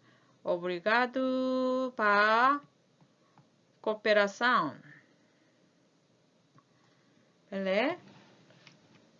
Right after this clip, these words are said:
오케이, 이단에 파틴,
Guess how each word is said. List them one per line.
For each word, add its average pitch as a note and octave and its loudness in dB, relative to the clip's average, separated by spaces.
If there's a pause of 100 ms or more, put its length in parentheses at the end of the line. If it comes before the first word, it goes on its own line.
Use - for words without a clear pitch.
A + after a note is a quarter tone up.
(120)
오케이, F3+ -12
이단에 G3+ 0 (100)
파틴, A#3 -2